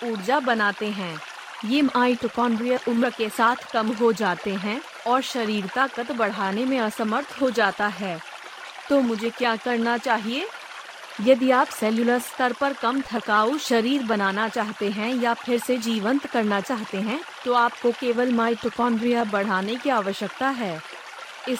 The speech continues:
बार मैं आपको दिखाऊंगा कि यह कैसे करना है। होर्मोसिस। जब सेलुलर स्तर पर कायाकल्प करने की बात आती है,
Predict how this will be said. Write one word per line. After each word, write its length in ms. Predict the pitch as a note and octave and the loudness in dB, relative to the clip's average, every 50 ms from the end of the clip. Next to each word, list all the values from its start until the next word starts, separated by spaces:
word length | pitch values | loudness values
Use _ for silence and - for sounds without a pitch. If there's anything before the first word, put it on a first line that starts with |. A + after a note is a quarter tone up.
| - - | -2 -2
बार 340 | G#3 F3+ F3+ F#3 F#3+ B3+ D4+ - - - - | 0 2 2 2 0 -2 -6 -8 -14 -10 -4
मैं 180 | G#3 A3 A#3 A#3+ | 0 2 2 4
आपको 440 | A#3+ G#3+ G3 F#3+ - - - C#4 D4+ | 4 4 2 2 -2 -4 -2 -2 -2
दिखाऊंगा 640 | A#3 B3+ - - A3+ A#3 A3+ A3 A3 A3 A3 A#3 C4+ | -2 -4 -6 -2 0 0 0 0 2 2 2 2 2
कि 180 | - - C#4+ | 0 -2 -2
यह 260 | C4+ B3+ C4 B3+ B3 | 0 0 0 -2 -2
कैसे 420 | C#4 - - A#3+ G#3 G#3 - - D4 | -4 -2 -2 -2 -2 -2 -2 -6 -6
करना 400 | C#4+ - A#3 G#3 G3 G3 G3+ G#3 | -2 0 0 0 0 0 0 -2
है। 320 | G3 F3+ A3 G#3 F3+ D3+ - - - - - - - - - - - | -2 -2 -4 -4 -4 -6 -8 -12 -14 -14 -14 -16 -16 -16 -12 -2 2
होर्मोसिस। 680 | A#3 A#3 A3+ A3 G#3+ A3+ A3+ G#3+ - - A3 G3 F3 - - - - - - - - - - - - - F#3 F3+ | 2 4 4 4 2 2 2 0 -2 -4 -6 -6 -6 -8 -10 -12 -14 -14 -16 -16 -16 -16 -16 -14 -12 -10 -2 0
जब 140 | B3+ B3+ | 0 0
सेलुलर 520 | - - - - G#3+ A3 A3+ A3+ A3 A3+ A3+ | 0 -2 -2 0 0 2 2 2 2 2 0
स्तर 300 | A3 - - C4 B3 A#3+ | -2 -2 0 0 0 0
पर 220 | - D4+ D4 D4 | 2 2 0 0
कायाकल्प 600 | C#4+ - B3+ G#3+ G#3 G#3 G#3+ G3+ - A#3 A#3+ C4 - - - | 0 0 2 2 2 2 0 -2 0 0 0 0 -2 -2 -2
करने 260 | C4+ B3 A#3 A#3+ B3+ | 0 2 2 2 0
की 140 | B3+ - C#4 | -2 -2 -4
बात 320 | G3+ G#3 G3 G#3+ C4 - | 0 2 2 2 2 2
आती 340 | C4 G#3+ G3 F#3 - G#3+ G#3 | 2 0 0 0 -2 -4 -4
है, 260 | F#3+ F#3 F#3+ G3+ C#4 | -2 -4 -4 -6 -6